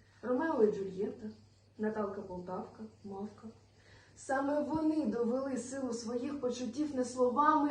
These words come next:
а діями. Іноді навіть жертовними. Порушуйте правила, дійте,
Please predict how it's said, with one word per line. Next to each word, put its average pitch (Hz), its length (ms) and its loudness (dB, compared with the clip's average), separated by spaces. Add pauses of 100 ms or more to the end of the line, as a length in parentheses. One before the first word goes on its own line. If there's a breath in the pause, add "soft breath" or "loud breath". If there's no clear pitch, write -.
а 277 140 4
діями. 226 840 4 (580)
Іноді 220 540 -2 (420)
навіть 196 340 -6
жертовними. 196 680 -6 (1000 loud breath)
Порушуйте 311 680 8
правила, 196 580 4
дійте, 220 720 4